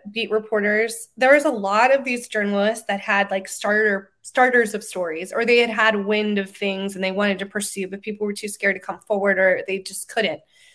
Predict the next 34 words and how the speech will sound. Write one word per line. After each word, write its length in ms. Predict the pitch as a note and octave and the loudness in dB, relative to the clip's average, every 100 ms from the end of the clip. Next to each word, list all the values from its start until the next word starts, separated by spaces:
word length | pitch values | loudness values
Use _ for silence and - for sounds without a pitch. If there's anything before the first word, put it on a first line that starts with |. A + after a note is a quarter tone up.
| _ _ _ _ - | _ _ _ _ 2
I 160 | A#3 C4+ | 4 4
have 480 | C#4 C4+ A#3+ G#3 | 2 2 2 2
the 200 | A3+ A#3 | -4 -2
utmost 440 | - G#3+ G#3+ G3+ - | -2 0 0 -2 -4
respect 380 | G3 - F#3 - | -6 -2 -2 -2
for 100 | F#3+ | -4
the 100 | F3+ | -2
Washington 460 | F3 - F#3+ F#3 | -2 -4 -4 -6
Post 300 | F#3 F3+ - | -2 -4 -4
to 60 | - | -4
the 140 | F#3+ | -4
point 220 | - F#3+ F#3 | 0 -2 0
that 140 | F#3 | 2
I 100 | F#3 | 2
subscribe 640 | F#3+ - - G3+ F3+ F#3 | 0 -8 -6 2 4 4
now. 320 | F#3+ F#3 F#3 - | 0 0 0 0
I 120 | G3 | -2
pay 240 | G3 F#3+ | -2 -4
the 100 | F#3 | -4
paywall. 760 | F#3 F#3+ F#3 F#3+ F#3+ F#3 F#3 F#3 | -4 -2 0 2 4 4 2 -2
These 420 | G3+ G3+ B3 C4+ - | -6 -2 0 -2 -2
are 480 | G3 F#3+ F#3 F#3+ F#3+ - - _ | 2 4 6 4 0 -16 -20 _
journalists 600 | G3+ A3+ A#3 G#3+ G3 G3 | -2 2 2 4 2 0
that, 420 | - F#3+ F3+ F3 - _ _ - | 2 4 4 2 -4 _ _ -6
having 460 | - A3 A3+ G#3+ | 2 4 4 0
lived 440 | G3 G#3+ A#3 A#3 - | 2 4 2 0 -10
through 220 | A3 A3+ | -4 -2
this, 380 | F#3+ F#3 - - | -2 -2 -6 -4
and 120 | G3+ | -2
especially 500 | G3 A3 G#3+ A#3 G#3+ | 0 2 2 2 -4
for 120 | A3 | 0
that 220 | G3+ F#3+ - | 2 2 4
August 480 | F#3+ G3+ G3 G3 | 2 2 0 -2
story, 720 | - - F3+ F3+ F#3+ A3 A#3 | -6 -4 -2 -2 0 -2 -4